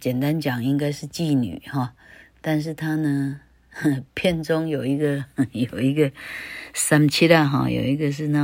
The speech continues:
种，嗯，她这个等于是星海浮沉录啦，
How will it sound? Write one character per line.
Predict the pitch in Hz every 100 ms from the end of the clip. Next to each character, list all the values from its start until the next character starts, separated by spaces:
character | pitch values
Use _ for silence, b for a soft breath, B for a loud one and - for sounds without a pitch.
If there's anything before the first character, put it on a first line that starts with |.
| 135
种， | 120 - - - _ _ -
嗯， | 92 95
她 | -
这 | 190 220
个 | 190
等 | 147 110 107
于 | 143
是 | 185 170 B B
星 | - - 208 214
海 | 180 -
浮 | - 127
沉 | 151 151 139
录 | 151 156
啦， | 95 -